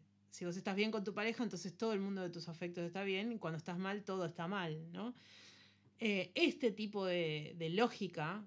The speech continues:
del amor romántico, en donde lo primero que sucede es la objetivación del amor, la objetivación de las personas, y con eso la lógica de competir con otra gente,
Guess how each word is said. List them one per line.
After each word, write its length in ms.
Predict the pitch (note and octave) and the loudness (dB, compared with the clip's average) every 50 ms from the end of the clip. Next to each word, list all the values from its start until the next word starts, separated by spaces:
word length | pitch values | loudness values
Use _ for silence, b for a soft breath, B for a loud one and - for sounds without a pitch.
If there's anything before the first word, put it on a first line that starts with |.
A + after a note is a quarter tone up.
| - _ | -12 _
del 240 | - D#3 D#3 D3 D3 | -6 -4 -4 -2 -2
amor 240 | C#3+ D#3+ E3+ F3+ F#3 | -2 -2 -2 -2 -2
romántico, 600 | F#3+ F#3+ G3+ G#3+ G#3+ G#3 G3+ F3+ F#3+ F3 F3 D3+ | -2 0 0 2 2 0 0 -2 -4 -4 -4 -4
en 100 | D3 D3+ | -2 -2
donde 560 | D#3 D#3+ E3 E3 E3 E3+ F3 F#3 F#3+ - - - _ _ _ _ _ _ _ _ _ | -2 -2 -2 -2 0 0 0 0 -2 -4 -10 -16 _ _ _ _ _ _ _ _ _
lo 560 | F3+ E3+ D#3+ D#3+ D#3+ D#3 D#3 D#3 D#3 D#3 D3+ D3+ | -8 -6 -4 -2 -2 0 0 0 0 -2 -2 -2
primero 300 | D#3 D#3 D#3+ F#3 G3 G3 | -4 -2 0 0 0 0
que 80 | G3 - | 0 -2
sucede 760 | - F#3+ D#3+ - - G3+ G3 G3 G3 G3+ G#3 G#3+ G3+ - - _ _ - | -4 -4 -4 -2 -2 0 0 0 0 0 0 0 -2 -4 -8 _ _ -8
es 420 | F#3 F3+ F3+ F#3 F#3+ - - - _ _ - | -6 -4 -4 -4 -6 -8 -14 -20 _ _ -10
la 180 | F#3 E3+ D#3+ D#3+ | -6 -6 -4 -4
objetivación 680 | D#3 - F3+ E3 D#3+ E3 E3 D3+ - - F#3+ F#3 F3+ | -4 -4 -4 -4 -2 -2 -2 -4 -2 -2 -2 -2 0
del 120 | F3+ E3+ E3 | 0 0 0
amor, 460 | D#3+ E3+ F3+ G3+ G#3 G#3+ G#3+ G#3+ G3+ | 0 0 -2 -2 0 0 -2 0 0
la 100 | F#3 D#3+ | 0 -2
objetivación 560 | D#3 D3+ - E3 D3+ D#3 D#3+ D3+ - - F#3 F#3 | -2 -4 -6 -6 -6 -4 -6 -4 -4 -4 -2 0
de 60 | F3+ F3 | 0 -2
las 120 | D#3 - | -2 -2
personas, 720 | - E3+ E3 D#3 - - F3+ F3+ F#3 F#3 F#3+ G3+ G3 - - - | -4 -6 -6 -4 -4 -4 -4 -4 -2 -2 -4 -4 -6 -8 -10 -10
y 80 | F#3 D#3 | -10 -6
con 220 | - E3 D#3 E3 | -4 -4 -2 -2
eso 360 | F#3+ F#3 - - F#3+ F#3 F#3 - | -2 -4 -4 -4 -4 -6 -6 -6
la 160 | - E3 D#3 D#3+ | -6 -4 -2 -2
lógica 360 | F3 E3+ - F#3+ - F3 D#3+ | -2 -4 -6 -6 -4 -2 -2
de 100 | D#3 D3+ | -2 -2
competir 540 | E3 D#3 D#3 D3+ E3 D#3 D3+ C4 C4+ A3+ F3 | -2 -4 -2 -2 -2 0 0 0 0 0 0
con 180 | E3+ D#3+ D#3+ | -2 -2 -2
otra 200 | D#3+ D#3 D#3 D#3 | -2 -4 -4 -6
gente, 560 | - - F#3 F3 D#3+ D#3 D3+ D#3 D#3 F3+ G#3+ | -4 -2 -2 -2 0 -2 -2 -4 -6 -8 -8